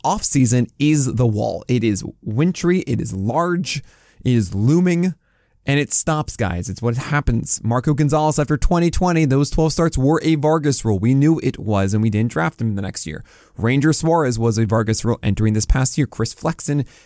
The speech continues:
Derek Rodriguez, Jason Vargas. There are a lot of these that happen where they coast through the end, and then they do not repeat the next year. Adam Wainwright, you can make an argument also entering, uh, this past year.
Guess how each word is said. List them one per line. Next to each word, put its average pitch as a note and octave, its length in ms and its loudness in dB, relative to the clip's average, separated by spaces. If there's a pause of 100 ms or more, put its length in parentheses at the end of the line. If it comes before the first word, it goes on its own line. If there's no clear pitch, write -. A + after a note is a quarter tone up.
(120)
Derek A2+ 240 0
Rodriguez, C3 640 -2
Jason - 400 -6
Vargas. C#3+ 300 0
There C3+ 120 -2
are C#3+ 60 4
a - 20 2
lot D#3 300 0
of B2+ 100 0
these A2+ 220 -2
that G#2+ 100 -2
happen G#2 380 -2
where G2 100 0
they G2 220 -4 (260)
coast F3 260 0
through E3+ 120 2
the C3+ 160 0
end, B2 280 0
and A2+ 220 0
then A2 120 2
they G#2+ 100 0
do G#2 120 0
not G#2+ 280 0
repeat A2 420 -4 (320)
the A#2 100 2
next G2 520 -2
year. A2 420 0 (300)
Adam B2 320 2
Wainwright, D3+ 360 2
you C#3 120 2
can D3+ 180 2
make C#3+ 140 0
an C3+ 80 2
argument B2 380 0
also A2 380 0
entering, G#2 460 0 (420)
uh, F#2+ 360 2
this G2+ 240 0
past G2 420 -2
year. F#2+ 300 -2